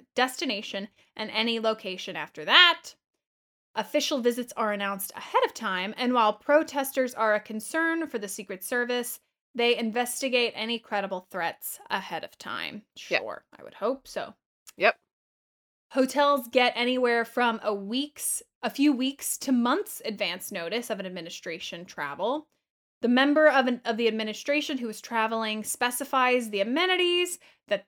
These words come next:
Speaker 1: they prefer based on the team that they are traveling with.
Speaker 2: Mm-hmm.
Speaker 1: Okay, well, sure. At least you get some say in your amenities. Like, must have
Speaker 2: Listen,
Speaker 1: a
Speaker 2: what do you want?
Speaker 1: north-facing balcony.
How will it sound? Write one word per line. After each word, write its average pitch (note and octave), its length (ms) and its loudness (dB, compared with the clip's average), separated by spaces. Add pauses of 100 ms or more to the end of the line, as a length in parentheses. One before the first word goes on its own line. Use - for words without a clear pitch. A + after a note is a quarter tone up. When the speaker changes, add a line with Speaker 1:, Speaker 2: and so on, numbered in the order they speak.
Speaker 1:
they C#4+ 420 6
prefer G#3+ 520 0
based G#3 380 -4
on A3+ 140 -2
the A3 60 -4
team G3 380 -12
that F#3 120 -10
they F3 120 -6
are F3 80 -6
traveling F3 680 -8
with. F3 300 -10 (240)
Speaker 2:
Mm-hmm. G#3 360 -6
Speaker 1:
Okay, F4 220 -4
well, E4+ 180 -8
sure. C#4 260 -6
At A3+ 140 -6
least D#4+ 200 -6
you F#4+ 80 0
get F4+ 180 -4
some C4+ 200 2
say G3+ 240 -2
in F#3+ 120 -6
your F3+ 140 -6
amenities. G#3 600 -8
Like, A#3+ 180 0
must D4 340 0
have C4 380 4
Speaker 2:
Listen, B3+ 160 -2
Speaker 1:
a A3 240 4
Speaker 2:
what C#4+ 160 8
do F4 60 4
you F#4 200 8
want? C4 260 8
Speaker 1:
north-facing B3 540 4
balcony. A3 680 4